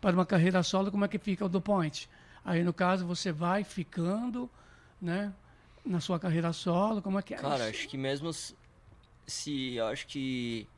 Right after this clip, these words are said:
Speaker 2: se olhar no meu olho, assim, você vai ver que eu sou a DuPont, assim, sabe? Se você
Speaker 1: Uhum.
Speaker 2: olhar no, no olho do Brenão, você vai ver que ele é a DuPont. Se olhar no olho do Dani, você vai ver que ele é a DuPont. E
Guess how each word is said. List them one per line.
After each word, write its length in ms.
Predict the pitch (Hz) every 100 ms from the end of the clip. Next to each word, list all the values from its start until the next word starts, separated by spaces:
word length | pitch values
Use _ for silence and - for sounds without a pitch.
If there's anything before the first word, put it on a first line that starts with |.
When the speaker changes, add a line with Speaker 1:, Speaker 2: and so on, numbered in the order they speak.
| - - - - -
Speaker 2:
se 180 | -
olhar 280 | 123 123 127
no 80 | 135
meu 180 | 135 131
olho, 260 | 123 127 120
assim, 300 | - 123 123
você 160 | -
vai 160 | 120 117
ver 160 | 113 123
que 140 | -
eu 100 | 123
sou 180 | 123 135
a 40 | 123
DuPont, 580 | 123 - 107 101 101
assim, 320 | 98 - 104 95
sabe? 400 | - 107 104 101
Se 160 | -
você 60 | -
Speaker 1:
Uhum. 40 | 185
Speaker 2:
olhar 180 | 113 113
no, 160 | 110 104 - - - -
no 180 | 117
olho 200 | 117 117
do 100 | 117 117
Brenão, 460 | 117 113 110 117
você 140 | 113 113
vai 160 | 113 110
ver 160 | 113
que 180 | - 110
ele 140 | 110
é 20 | 113
a 100 | 113
DuPont. 500 | 110 - 104 110 113
Se 140 | -
olhar 200 | 110 104
no 120 | 107 110
olho 160 | 107
do 120 | 107
Dani, 280 | 107 104 107
você 120 | 104 107
vai 120 | 104
ver 140 | 107
que 120 | 104
ele 80 | 104
é 40 | 107
a 60 |
DuPont. 600 | 107 104 101 101 107 - - - - - - - - - -
E 600 | 110 110 113 107 107 101